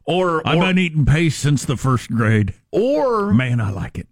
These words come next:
Speaker 1: Or voters who are motivated by childlike emotion. So as you go down from that epic top of the line voter who I described to the next guy down,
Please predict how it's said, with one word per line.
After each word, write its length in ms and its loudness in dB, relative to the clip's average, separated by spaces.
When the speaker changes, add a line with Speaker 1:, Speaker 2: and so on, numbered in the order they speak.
Speaker 1:
Or 340 0
voters 600 0
who 360 2
are 640 -2
motivated 680 0
by 500 0
childlike 1120 -2
emotion. 640 -2
So 420 0
as 160 -2
you 100 2
go 200 0
down 280 -2
from 200 0
that 220 -2
epic 520 -4
top 320 -2
of 80 -4
the 100 -2
line 320 0
voter 320 0
who 100 2
I 60 -2
described 460 -2
to 100 4
the 80 0
next 240 -2
guy 140 -2
down, 360 0